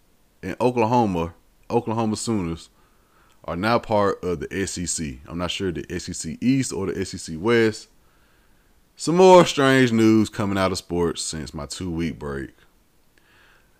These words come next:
I don't get it. Why, why, why are Texas and Oklahoma in the S E C? Why? Why?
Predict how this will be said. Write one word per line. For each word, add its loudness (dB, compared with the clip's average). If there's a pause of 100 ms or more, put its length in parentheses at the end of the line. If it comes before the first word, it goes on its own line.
(680)
I 8
don't 6
get 0
it. -2 (680)
Why, 6 (140)
why, 8
why 2
are 4
Texas -2
and -4
Oklahoma -4
in -8
the -10
S -10
E -12
C? -12 (480)
Why? -4 (1300)
Why? -4